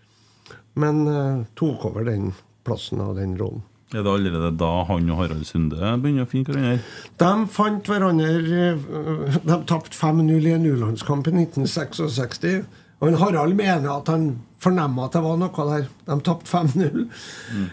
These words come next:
Speaker 1: Men så kom jo en Harald til Rosenborg, eh, vinteren sjuogseksti, da.
Speaker 2: Mm.
Speaker 1: Eh, for da, han var jo på A-landslaget, Harald, men fikk en følelse av at, og Nidarv hadde et bedre juniorlag og var egentlig mer sånn,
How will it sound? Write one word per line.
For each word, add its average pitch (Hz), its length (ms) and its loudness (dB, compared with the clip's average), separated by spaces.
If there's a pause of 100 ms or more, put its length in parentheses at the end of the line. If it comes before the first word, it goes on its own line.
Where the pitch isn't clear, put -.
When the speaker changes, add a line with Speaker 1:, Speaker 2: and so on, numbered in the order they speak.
Speaker 1:
Men 156 140 2
så 190 280 0
kom 175 220 2
jo 147 120 2
en 160 140 4
Harald 147 340 0
til 165 120 2
Rosenborg, 135 540 0
eh, 147 200 2
vinteren 123 520 2
sjuogseksti, 127 800 -4
da. 123 100 -4 (340)
Speaker 2:
Mm. 92 240 0 (320)
Speaker 1:
Eh, 131 320 0
for 143 220 -4
da, 135 460 -2
han 156 200 4
var 165 120 0
jo 120 60 -2
på 139 140 -4
A-landslaget, 117 720 -4 (380)
Harald, 143 360 0
men 160 460 0
fikk - 540 -6
en 139 160 0
følelse 107 420 -2
av 113 260 -2
at, - 200 -10 (760)
og 135 80 4
Nidarv 131 380 2
hadde 165 300 0
et 151 320 -6
bedre 131 280 2
juniorlag 131 560 0
og 147 80 0
var 139 200 -2
egentlig 120 360 -2
mer 127 160 0
sånn, 170 220 -2